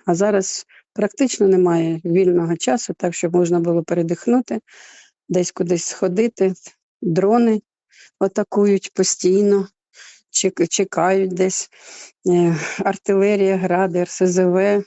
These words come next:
ну і майже кожну ніч каби.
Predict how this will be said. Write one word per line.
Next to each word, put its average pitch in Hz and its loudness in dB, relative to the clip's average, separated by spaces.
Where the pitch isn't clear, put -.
ну 262 4
і 180 4
майже 196 0
кожну 180 2
ніч 180 0
каби. 165 -2